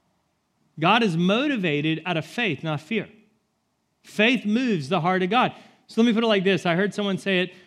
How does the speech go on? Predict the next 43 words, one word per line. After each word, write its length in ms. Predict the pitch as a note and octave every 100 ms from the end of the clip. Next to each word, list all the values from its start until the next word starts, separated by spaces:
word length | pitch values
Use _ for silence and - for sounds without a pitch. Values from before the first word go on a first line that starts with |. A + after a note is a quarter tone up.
| _
"Without 480 | F#3 - A#3+ C#4+ G#3+
him, 560 | - C#4 A3 F3 F3+ -
we 200 | D#3+ A3
cannot." 480 | A3 G3+ F#3+ - -
Like, 200 | F3 F3 -
I 120 | A3+
can't 260 | D4+ D#4
do 100 | A#3
anything 300 | B3 C#4 G#3+
without 240 | G3 F#3+ F3
God. 160 | G#3+
I 80 | F3
need 160 | G#3 G3+
his 120 | E3
strength. 400 | - A3 A#3 A3+
I 60 | G3
need 160 | F3+
to 60 | E3+
be 100 | D#3+
completely 480 | E3+ D3 G#3 G#3 F#3
reliant 420 | D#3+ F#3 G#3+ G3+
on 100 | D#3
his 180 | D3+ C3
grace, 420 | D3+ G3+ A3 G#3+
on 80 | D3
his 220 | E3+ F3+
power, 560 | - F#3+ F#3+ A3 A#3 - - _ _ -
on 160 | E3
his 240 | D#3+ F3 D3
mercy. 400 | E3+ G#3+ - A#3
But 580 | D3 D#3 D#4 D4+ G#3
without 380 | G3 G#3 A3 G#3+
us, 240 | A#3 A3+ -
he 140 | G#3
will 220 | E3+ A3+
not. 340 | G3 A#2+ _ _ _ _ _ _ _ _ _ _ _ _ _ _ _ _
We've 260 | C#3 A#3+ C4
got 120 | A#3
to 60 |
put 140 | - G3+
on 160 | A3+
the 80 | C4
armor. 300 | D3 G2+ F2+